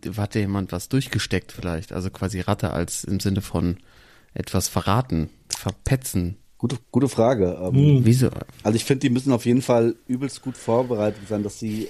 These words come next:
Speaker 2: dass sie noch ein Rattenfänger-Kostüm anhatten, ne? Also, äh, ich hab leider keine Fotos und keine Videos gesehen, aber, ähm, also wenn ich, wenn jetzt ich überlege, ich bin da,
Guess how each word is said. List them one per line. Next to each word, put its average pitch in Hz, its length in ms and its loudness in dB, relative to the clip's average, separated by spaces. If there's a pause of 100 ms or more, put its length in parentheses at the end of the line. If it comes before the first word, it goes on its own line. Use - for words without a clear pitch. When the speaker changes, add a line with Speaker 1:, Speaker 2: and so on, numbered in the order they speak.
(120)
Speaker 2:
dass 104 160 -8
sie 113 300 0
noch 113 140 0
ein 117 80 2
Rattenfänger-Kostüm 104 1000 -2
anhatten, 95 360 -6
ne? 98 140 -4 (1000)
Also, 107 400 4
äh, 104 560 0 (180)
ich - 120 -14
hab 127 140 -6
leider 127 220 2
keine 123 240 -2
Fotos 135 400 -6
und 127 80 -4
keine 120 280 -4
Videos 131 260 -10
gesehen, 98 440 -2
aber, 95 460 0
ähm, 95 440 -6 (1000)
also 104 160 0
wenn 113 100 6
ich, - 300 0
wenn 117 340 6
jetzt 113 220 2
ich 147 100 -4
überlege, 143 360 4
ich 107 100 0
bin 123 120 2
da, 127 360 2